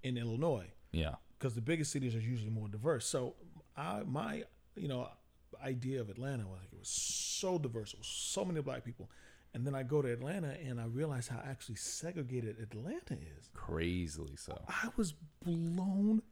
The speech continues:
Speaker 1: away.
Speaker 2: Yeah.
Speaker 1: But you never really notice until you actually visit. And then the neighboring cities around, they even get more segregated.
Speaker 2: Yeah.
Speaker 1: So, I mean, it was something, you know, it,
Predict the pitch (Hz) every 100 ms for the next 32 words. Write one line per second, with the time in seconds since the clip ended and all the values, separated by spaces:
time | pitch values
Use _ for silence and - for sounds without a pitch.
0 | - 202 196 190 254 359 254 101 139 82
1 | 107 101 - - 156 156 202 160 147 131
2 | 131 185 139 127 117 117 110 104 95 110
3 | 135 98 - - - - 135 127 120 127
4 | 127 135 170 165 147 127 - 139 123 113
5 | 110 151 165 139 127 120 120 - - -
6 | - 120 127 131 123 120 110 104 107 117
7 | 135 135 123 110 98 98 90 80 - 85
8 | 80 - - - - - - 139 127 139
9 | 151 151 165 - 160 156 165 151 127 139
10 | 156